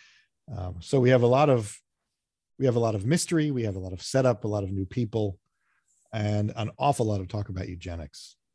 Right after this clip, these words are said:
And I don't think that it's, uh, approving talk about eugenics. Let's, let's not, let's not, of all the things we tar Asimov with, let's not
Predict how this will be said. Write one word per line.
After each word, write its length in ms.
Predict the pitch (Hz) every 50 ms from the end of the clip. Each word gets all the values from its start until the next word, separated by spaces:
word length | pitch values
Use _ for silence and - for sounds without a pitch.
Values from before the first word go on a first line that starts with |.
| _ _ _ _ _ _ _ _ _ _ _ _ _ _ _ _ _ _ _ _ -
And 380 | - 107 107 104 104 104 - -
I 300 | - - 123 120 120 117 107
don't 380 | 98 - 151 170 185 160 127
think 400 | - - - 117 80 76 71 - - - _ _ _ _ _ _ _ _ -
that 200 | 101 101 98 92
it's, 280 | 95 95 92 - - - _ _ _ _ _ _ - -
uh, 300 | - - - - - - -
approving 560 | - - - - 180 180 123 98 85 76 76
talk 280 | - - 87 - - -
about 320 | 82 80 78 76 73 -
eugenics. 640 | 82 82 - 85 78 78 92 98 - - - - _ _ _ _ _ _ _ _ _ -
Let's, 220 | 120 110 - -
let's 300 | - 120 123 107 - -
not, 320 | 113 117 110 110 147 - - _ _ _ -
let's 260 | 131 127 120 - -
not, 180 | - 117 110 -
of 520 | 117 127 117 - - - - - 120 123
all 120 | 143 156 160
the 60 | 147
things 240 | 120 151 143 131 135
we 80 | 117
tar 320 | 101 - - 135 131 123 117
Asimov 480 | 104 110 113 104 113 104 92 90 87
with, 220 | 90 95 92 90 -
let's 260 | - 104 101 - -
not 200 | - 101 92 90